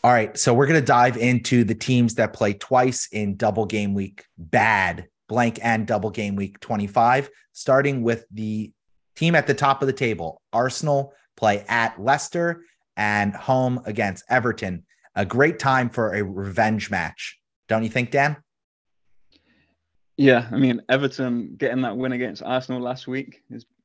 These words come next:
Speaker 2: probably a shock to the system for Arsenal, so I expect them to come back and get revenge on that result. And these, this double game week against Leicester and Everton is the reason I said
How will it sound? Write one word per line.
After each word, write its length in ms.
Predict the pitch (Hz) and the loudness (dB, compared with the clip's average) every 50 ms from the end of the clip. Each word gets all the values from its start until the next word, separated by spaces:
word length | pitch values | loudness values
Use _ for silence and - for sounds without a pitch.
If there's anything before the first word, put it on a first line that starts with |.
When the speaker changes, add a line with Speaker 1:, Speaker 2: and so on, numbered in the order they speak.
| _ _ | _ _
Speaker 2:
probably 240 | _ 143 131 123 120 | _ -4 -2 -2 -2
a 100 | 113 120 | -2 -4
shock 280 | - - 139 123 - | -6 -6 -6 -6 -6
to 100 | - - | -8 -10
the 80 | 127 117 | -10 -10
system 380 | - - 131 127 - - 139 135 | -6 -8 -8 -8 -6 -8 -8 -8
for 100 | - 120 | -6 -4
Arsenal, 400 | 123 135 143 - - 139 139 143 | -4 -4 -4 -4 -8 -8 -8 -8
so 160 | - - 123 | -6 -6 -6
I 60 | 117 | -6
expect 320 | 98 - - - 131 - | -8 -6 -4 -4 -2 -2
them 160 | 127 131 123 120 | -2 -6 -6 -6
to 320 | - - 123 120 117 110 _ _ _ _ _ _ _ _ _ _ _ _ _ _ _ _ _ _ _ _ _ _ _ _ _ _ | -6 -8 -8 -8 -8 -10 _ _ _ _ _ _ _ _ _ _ _ _ _ _ _ _ _ _ _ _ _ _ _ _ _ _
come 200 | - - 139 127 | -8 -4 -2 0
back 220 | 123 123 120 - - | 2 0 0 0 -4
and 200 | 123 117 117 120 | -6 -4 -4 -4
get 140 | 131 120 - | -4 -2 -2
revenge 340 | 123 120 123 120 120 127 | -4 -4 -4 -4 -4 -4
on 140 | 123 123 123 | -4 -4 -4
that 120 | 123 120 - | -4 -6 -6
result. 480 | 123 120 113 - - - - - - _ _ _ _ _ _ _ | -10 -8 -6 -6 -6 -6 -10 -18 -20 _ _ _ _ _ _ _
And 440 | 117 120 120 120 120 113 95 - 104 _ | -12 -10 -8 -8 -8 -8 -10 -16 -6 _
these, 280 | 139 147 151 139 127 - _ - 127 | 0 0 0 0 -2 -10 _ -10 -4
this 160 | 135 143 139 - _ | -4 -4 -4 -4 _
double 200 | 147 139 135 127 | -4 -2 -2 -2
game 220 | 123 127 135 135 | -2 -2 -2 0
week 200 | 143 151 151 - | -2 -2 -4 -6
against 280 | 131 123 123 95 - - | -8 -8 -8 -8 -8 -8
Leicester 300 | 120 127 131 131 - 127 | -8 -8 -8 -8 -10 -10
and 100 | 120 90 | -8 -6
Everton 440 | 117 120 127 127 - 143 143 143 | -6 -6 -6 -8 -8 -8 -8 -6
is 180 | 135 127 127 113 | -6 -8 -8 -8
the 100 | 120 127 | -8 -6
reason 320 | 123 131 135 139 127 127 | -4 -2 -2 -2 -2 -4
I 120 | 131 127 127 | -4 -4 -6
said 420 | 123 - 135 123 123 120 120 120 | -6 -4 -2 -2 -2 -2 -6 -12